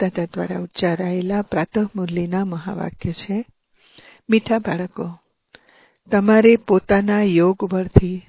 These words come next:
આખી સૃષ્ટિને પાવન બનાવવાની છે.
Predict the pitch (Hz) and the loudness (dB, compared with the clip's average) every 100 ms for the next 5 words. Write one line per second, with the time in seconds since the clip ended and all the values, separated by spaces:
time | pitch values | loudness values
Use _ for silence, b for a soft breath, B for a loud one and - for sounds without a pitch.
0 | - - 190 - 220 214 - 180 - 196 | -6 -4 -4 -2 0 0 0 0 0 -2
1 | 190 196 196 151 170 180 170 160 170 170 | 0 0 0 -2 0 -2 -2 -2 -2 -2
2 | 170 170 185 - 190 180 | -4 -4 -6 -6 -8 -10